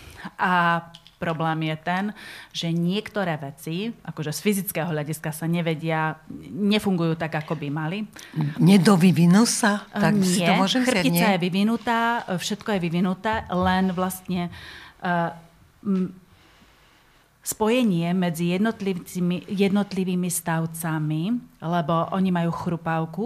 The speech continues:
Speaker 1: tak z tých sa stáva vlastne, oni osifikujú.
Speaker 2: Mhm, čiže vysušia sa?
Speaker 1: Áno, a zrastú sa dokopy
Speaker 2: Mhm.
Speaker 1: a s tým urobia nie to, že máme krásnu pružnú chrbticu, tak ako normálny človek a vieme urobiť aj premet-, no, niektorí sa ani nepredkloníme,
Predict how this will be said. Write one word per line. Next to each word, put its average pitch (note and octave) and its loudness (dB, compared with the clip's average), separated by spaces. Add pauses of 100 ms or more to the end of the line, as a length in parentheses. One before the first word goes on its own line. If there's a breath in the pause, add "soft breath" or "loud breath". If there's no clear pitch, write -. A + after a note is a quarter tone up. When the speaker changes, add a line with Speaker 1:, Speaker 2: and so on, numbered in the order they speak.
(160)
Speaker 1:
tak D#3 -4
z - -6
tých G#3+ -6
sa E3 -4
stáva F3+ -4
vlastne, F3 -4
oni G3 -2
osifikujú. E3+ -6 (160)
Speaker 2:
Mhm, F#3+ 4
čiže F#3 4
vysušia E3+ 4
sa? G#3 2
Speaker 1:
Áno, E3+ 2
a - 0
zrastú G3 2
sa D#3+ -2
dokopy E3 -6 (300 loud breath)
Speaker 2:
Mhm. F3 4
Speaker 1:
a C#3+ 4
s D3+ 0
tým A3 -2
urobia G3+ 2
nie G3 2
to, E3 -2
že F3 0
máme D#3 2
krásnu E3+ -2
pružnú E3+ -4
chrbticu, E3+ -8
tak E3 -8
ako D#3 -10
normálny D3 -4
človek D#3+ -4
a E3 -2
vieme D#3+ -2
urobiť E3 -2
aj D#3+ -4
premet-, E3 -2
no, F#3 4
niektorí E3+ 0
sa D#3+ -2
ani E3 0
nepredkloníme, D#3+ -2